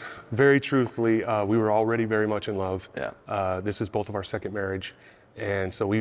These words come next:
Speaker 1: we kinda know what works and what doesn't work in a marriage.
Speaker 2: Yeah.
Speaker 1: Uh, when you're trying, it's pretty easy. Uh, when you're not trying, it's pretty easy to go the other way.
Speaker 2: Yeah.
Speaker 1: And so we both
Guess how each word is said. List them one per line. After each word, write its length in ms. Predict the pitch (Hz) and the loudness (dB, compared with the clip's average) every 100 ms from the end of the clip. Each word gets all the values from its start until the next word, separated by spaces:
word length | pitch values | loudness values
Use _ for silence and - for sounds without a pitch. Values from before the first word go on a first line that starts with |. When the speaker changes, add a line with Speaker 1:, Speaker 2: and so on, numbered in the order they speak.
| 104 | 0
Speaker 1:
we 140 | 107 | -4
kinda 240 | 110 110 104 | -2 -2 0
know 140 | 101 | 0
what 200 | 98 98 | -2 -2
works 300 | 104 104 - | -2 -4 -4
and 100 | 98 | -6
what 140 | 101 | -4
doesn't 200 | 104 104 104 | -4 -4 -4
work 200 | 104 104 | -6 -6
in 60 | |
a 20 | |
marriage. 420 | 101 101 104 98 - | -4 -2 -2 -4 -8
Speaker 2:
Yeah. 160 | 104 95 | -6 -6
Speaker 1:
Uh, 40 | |
when 220 | 98 104 | -4 -4
you're 140 | 98 87 | -4 -4
trying, 420 | - 104 107 107 - - | -2 0 -2 -4 -8 -16
it's 160 | 110 - | -14 -6
pretty 200 | - 98 | -4 -2
easy. 340 | 98 104 117 113 - | -2 -2 -4 -4 -12
Uh, 200 | 104 95 | -10 -6
when 120 | 95 | -4
you're 80 | 95 | -2
not 200 | 95 104 | -2 -4
trying, 320 | - 107 113 | -4 -2 -2
it's 100 | 98 | -6
pretty 220 | - 104 98 | -4 0 0
easy 160 | 98 | 0
to 80 | 98 | -2
go 120 | 98 | -2
the 80 | 98 | -2
other 100 | 95 | -2
way. 200 | 92 95 - - - - | -4 -6 -10 -20 -20 -14
Speaker 2:
Yeah. 120 | 78 | -10
Speaker 1:
And 120 | 95 90 | -8 -4
so 200 | 104 95 | -4 -2
we 120 | 104 | -2
both 300 | 107 101 | -2 -4